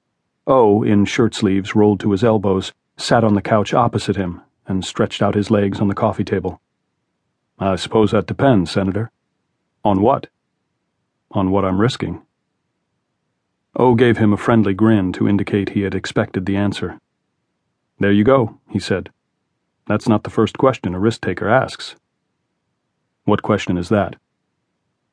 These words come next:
"What could I do with the reward?" Cal had agreed to the meeting reluctantly. When Avi Samuelson had tried to recruit him a month earlier, Cal had put him off.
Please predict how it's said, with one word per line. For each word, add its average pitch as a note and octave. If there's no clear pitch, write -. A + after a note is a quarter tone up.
"What A2
could G#2+
I G2
do G2+
with F#2+
the F2+
reward?" G2+
Cal C#3+
had A#2+
agreed G#2+
to -
the G#2
meeting G#2
reluctantly. G2
When A#2
Avi C3
Samuelson A2
had F#2+
tried G#2
to G2+
recruit G2+
him F#2+
a F#2+
month G2+
earlier, F#2+
Cal A#2+
had A2
put A#2+
him G#2+
off. F#2